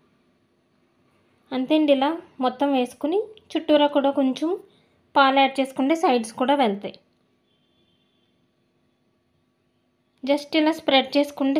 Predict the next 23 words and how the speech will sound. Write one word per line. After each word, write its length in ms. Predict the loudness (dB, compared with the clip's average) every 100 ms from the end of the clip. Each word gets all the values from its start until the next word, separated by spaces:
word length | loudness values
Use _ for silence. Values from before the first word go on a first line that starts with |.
| 0
సరిపోతుందండి. 720 | 0 0 -2 0 0 2 0 -4 -10 _ _ _ _ _ _ 4
లో 100 | 4 4
ఫ్లేమ్లో 320 | 2 2 2 2
పెట్టుకుని 380 | 0 -2 -2 -2 -4 -2
ఫ్రై 180 | 0 0 0
చేయాలి, 300 | -2 0 0 2
లేదంటే 340 | 0 -2 -2
ఒకసారిగా 420 | -4 -2 -2 0 -2 -2
మాడిపోతుంది. 640 | -2 -2 -6 -4 -6 -8 -12 _ -20 -20 _ _ _ _ _ _ _ _ _ _ _ _ _ _ _ _ _ _ _ _ -6
అంతే 220 | -2 0 0
అండి, 200 | 0 -4 -6 -16 _ _ _ _ _ _ -8
చూసారు 300 | -2 0 2
కదా, 140 | 2 2 2
సాఫ్ట్ 280 | 0 2 0
అయిపోయింది. 480 | 2 2 2 0 -2 -8 _ _ _ _ _ _ _ _ -6
ఇప్పుడు 180 | 0 2
ఇవి 100 | 4 2
రెండు 200 | 2 2 2 0
తీసేసుకోవాలి, 600 | 0 -2 -4 -2 0 2 2
ప్యాన్ 180 | 2 2
నుండి 160 | -2 -2
సపరేట్ 340 | -4 -2 -2 -2
చేసుకుని 400 | -4 -4 -4 -4